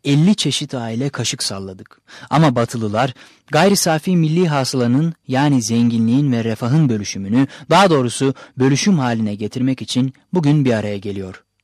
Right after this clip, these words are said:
Mesela Avrupa Birliği milli gelirde ciddi bir azalma görsün, Fransa'da, İtalya'da azlık görsün, otomatikman parçalanacaktır. Çünkü onların yoklukta yan yana durma, yoklukta da aileyi, cemaati,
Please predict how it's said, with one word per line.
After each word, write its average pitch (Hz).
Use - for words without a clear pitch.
Mesela 170
Avrupa 185
Birliği 131
milli 156
gelirde 139
ciddi 208
bir 202
azalma 143
görsün, 123
Fransa'da, 123
İtalya'da 135
azlık 117
görsün, 139
otomatikman 180
parçalanacaktır. 123
Çünkü 208
onların 190
yoklukta 175
yan 147
yana 127
durma, 107
yoklukta 185
da 165
aileyi, 135
cemaati, 156